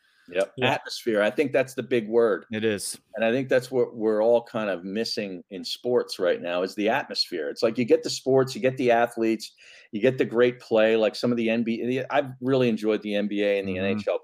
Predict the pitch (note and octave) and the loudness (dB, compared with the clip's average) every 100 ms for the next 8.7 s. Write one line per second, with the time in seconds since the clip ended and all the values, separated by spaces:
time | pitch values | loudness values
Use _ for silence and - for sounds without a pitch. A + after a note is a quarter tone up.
0 | - F2 E2 D#2+ - - F#2 F#2+ G2+ G#2+ | 0 0 0 -4 -8 -10 -4 -2 0 2
1 | G2 B2+ G#2+ - - G2+ G2 F#2 F2+ F#2+ | 2 0 -6 -8 -6 -4 -2 -2 -4 -4
2 | - F#2+ F#2 E2+ _ _ - A#2 A2+ G#2+ | 0 0 0 -8 _ _ 0 2 4 4
3 | G2+ G2 F#2 - F#2 F#2+ F#2 - E2+ - | 4 2 2 -2 2 2 2 -2 -10 -12
4 | _ _ - - C3 F#2+ C3+ A2 F2+ - | _ _ -16 -2 0 2 4 4 2 0
5 | - C#3+ C#3 A#2+ G#2 G2+ G2 - C#2+ - | 0 2 4 4 4 6 4 4 -4 -10
6 | _ _ _ _ C#3 G3+ - C3+ B2+ A2+ | _ _ _ _ 4 4 4 2 2 4
7 | C#3+ D#3 D#3+ D3+ - C3+ C3 A#2+ A#2+ - | 6 6 2 -4 -4 -4 -2 -4 -4 -6
8 | G#2 - - G2 D#2+ C#2 | -8 -6 -6 -8 -8 -10